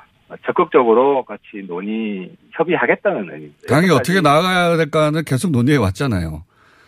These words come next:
Speaker 1: 아니, 유승민 의원이 개인이
Speaker 2: 네.
Speaker 1: 그 우리 당의 바당 출신, 국당 출신 등등 적극적으로 이렇게 개인적으로 만나서 이런 걸 안 해왔어요.
Speaker 2: 안 했다?
Speaker 1: 네.
Speaker 2: 역-, 본인의 역할을 적극적으로 하겠다?
Speaker 1: 아, 그렇죠.
Speaker 2: 음.
Speaker 1: 그리고 본인이 더,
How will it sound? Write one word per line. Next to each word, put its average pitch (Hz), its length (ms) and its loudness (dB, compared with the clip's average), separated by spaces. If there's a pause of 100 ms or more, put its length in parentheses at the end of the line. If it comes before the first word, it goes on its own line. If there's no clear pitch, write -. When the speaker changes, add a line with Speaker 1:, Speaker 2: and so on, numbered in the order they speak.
(140)
Speaker 1:
아니, 123 320 -2 (160)
유승민 135 320 0
의원이 110 460 0
개인이 110 300 -2
Speaker 2:
네. 135 300 0 (580)
Speaker 1:
그 95 80 -12
우리 90 320 -4
당의 92 760 2
바당 92 260 -6
출신, - 180 -16
국당 98 340 -10
출신 80 500 -16
등등 95 520 -6 (480)
적극적으로 135 500 4
이렇게 92 300 -2
개인적으로 131 560 2
만나서 95 480 0
이런 98 180 -4
걸 92 80 -4
안 143 160 -6
해왔어요. 131 400 -4 (160)
Speaker 2:
안 92 160 -10
했다? 90 460 -12
Speaker 1:
네. 117 80 -4
Speaker 2:
역-, 127 200 -8
본인의 175 320 2
역할을 143 280 0
적극적으로 - 420 -4
하겠다? 113 400 -2 (1400)
Speaker 1:
아, 151 100 0
그렇죠. - 560 0 (120)
Speaker 2:
음. 98 120 -10
Speaker 1:
그리고 107 280 2 (200)
본인이 185 320 4
더, 120 120 4